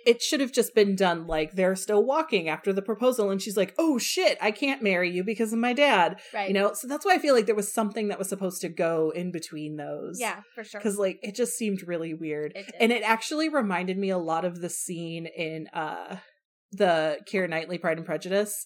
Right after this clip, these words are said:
Speaker 2: Yeah.
Speaker 1: where she's, like, she gets the letter and she comes out and she's just, like, crying, and then she walks back, and, uh, and that makes me wonder if Emma Thompson worked on this adaptation or not, because A-,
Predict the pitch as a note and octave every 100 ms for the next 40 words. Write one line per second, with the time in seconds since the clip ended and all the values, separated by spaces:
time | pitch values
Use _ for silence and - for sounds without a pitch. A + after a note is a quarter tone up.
0 | - B3 A3+ F#3+ - A3 G3 G3+ F#3 F#3
1 | G#3 G3+ - G3+ F#3 F3 F#3 G3 A3 B3
2 | A#3 G3+ F#3 G3+ C#4 - A#3+ B3 A#3+ B3+
3 | - - F4 E4+ F#4 F4 G#4 D4 E4+ G4+
4 | E4+ B3+ A#3+ - - A3+ B3+ D4+ - -
5 | - - - G3 F#3+ F#3 - - - -
6 | _ _ _ G3+ G3+ B3 C#4 F4+ D#4+ F#3+
7 | G3 F#3+ - F3 E3 D#3 D3+ - D#3 D#3
8 | D#3 - D3 - F#3+ - - - C#3+ F#3+
9 | G#3 F#3 - F#3+ F3+ F3+ - _ _ _
10 | F#3+ F3+ C4+ A3 B3